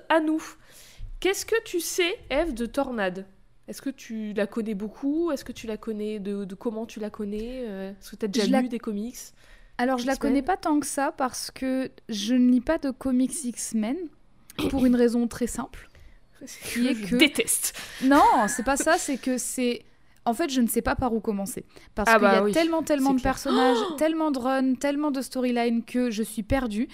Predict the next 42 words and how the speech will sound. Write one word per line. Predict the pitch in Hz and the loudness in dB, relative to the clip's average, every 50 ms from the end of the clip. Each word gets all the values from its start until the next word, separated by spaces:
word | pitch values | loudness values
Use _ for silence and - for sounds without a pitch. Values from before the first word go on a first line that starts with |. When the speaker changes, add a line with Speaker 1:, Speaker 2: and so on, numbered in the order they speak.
| - - - - - | -12 -20 -18 -10 -4
Speaker 2:
Ça, | - 254 254 | -2 -2 0
Speaker 1:
Tu | 247 | 0
Speaker 2:
c'est | |
Speaker 1:
sais | - 277 | 2 2
Speaker 2:
une | 269 233 | 4 4
Speaker 1:
que | 220 | 4
j'ai | 240 240 214 | 4 2 2
Speaker 2:
chose. | 196 233 262 254 254 - | 2 0 -2 -4 -4 -6
Speaker 1:
essayé | 247 - - 262 247 247 | -6 -4 -2 0 2 4
Speaker 2:
Une | 247 | 4
Speaker 1:
de | 262 | 4
Speaker 2:
autre | 285 - - 311 262 | 4 4 2 0 0
chose, | 254 - 294 | 2 2 2
Speaker 1:
compter. | 294 269 294 | 2 2 2
Speaker 2:
c'est | - 269 254 | 0 0 -2
que | 214 208 | -2 0
j'ai | 214 240 233 | 0 0 2
pas | - 226 220 | 2 2 2
de, | 202 214 208 196 - - - 220 | 2 0 -2 -2 -4 -8 -8 -6
j'ai | 202 214 220 | -4 -2 0
pas | - 202 196 | 0 0 0
assez | 196 196 - - | 0 -2 -4 -6
le | 196 185 | -8 -6
temps, | - 190 196 240 | -6 -6 -4 -4
je | - - | -6 -6
pense. | - 208 226 269 - - - - - _ | -6 -6 -6 -6 -8 -14 -18 -20 -10 _
Et | - 214 | -2 0
une | 214 220 | 0 0
troisième | - - 262 269 262 277 262 | 0 0 0 0 2 0 0
chose, | 247 - 311 | 0 -2 -4
c'est | 302 - 254 233 | -4 -4 -4 -4
que | 202 | -2
j'ai | - 214 | -2 -2
pas | 208 - 240 | 2 4 4
assez | 269 226 - 302 262 | 4 4 4 2 2
d'argent. | 202 208 254 277 269 226 226 208 196 - - - - - - - 269 - - | 6 6 4 4 6 2 2 2 2 0 -2 -2 -6 0 8 8 8 10 10
Speaker 1:
Oui, | - 285 302 294 403 330 - - | 10 10 10 8 6 2 0 0
Speaker 2:
<laughs> | 320 359 339 330 | -2 -2 0 0
Speaker 1:
c'est | 240 233 | 0 -2
clair. | - - 254 262 | 0 0 0 2
Speaker 2:
Qui | 254 277 | 2 2
est, | 262 254 | 2 0